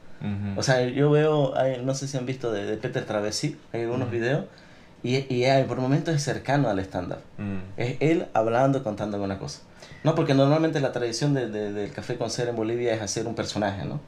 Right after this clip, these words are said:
Speaker 1: Claro.
Speaker 2: Más estereotipado, ¿no? Y, pero algunos,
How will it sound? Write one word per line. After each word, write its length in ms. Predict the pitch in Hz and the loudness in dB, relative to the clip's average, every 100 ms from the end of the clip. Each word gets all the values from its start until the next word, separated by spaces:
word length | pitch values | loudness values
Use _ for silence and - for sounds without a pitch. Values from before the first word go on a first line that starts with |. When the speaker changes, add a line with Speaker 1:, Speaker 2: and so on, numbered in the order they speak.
| - - - | -16 -20 -12
Speaker 1:
Claro. 220 | 107 98 | -6 -2
Speaker 2:
Más 160 | 107 107 | 0 0
estereotipado, 800 | 101 104 98 101 104 101 73 69 | -2 -2 -2 -2 0 2 2 -2
¿no? 200 | 127 147 - - - - - - | -4 -6 -12 -20 -18 -18 -14 -4
Y, 260 | 101 101 101 | 0 0 2
pero 420 | 123 131 165 - | 2 6 6 4
algunos, 640 | 98 113 117 147 170 196 | 0 0 0 0 0 -2